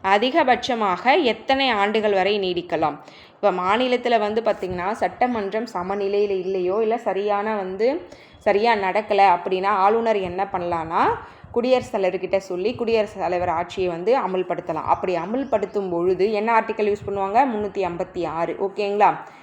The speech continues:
அது வந்து எத்தனை ஆண்டுகள் வரை நீட்டிக்கலாம் அப்படி? ஆன்சர் ஆப்ஷன் டி, த்ரீ இயர்ஸ் வரைக்கும் நம்ம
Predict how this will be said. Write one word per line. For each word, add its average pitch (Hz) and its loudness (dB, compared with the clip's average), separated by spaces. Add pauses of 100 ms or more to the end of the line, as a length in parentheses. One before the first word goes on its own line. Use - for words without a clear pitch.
(680)
அது 240 4
வந்து 214 2 (260)
எத்தனை 285 0
ஆண்டுகள் 240 0
வரை 214 2
நீட்டிக்கலாம் 175 0
அப்படி? 170 -6 (1500)
ஆன்சர் 196 2
ஆப்ஷன் 202 -4
டி, 175 -2 (640)
த்ரீ 226 -8
இயர்ஸ் 240 0
வரைக்கும் 208 0
நம்ம 214 0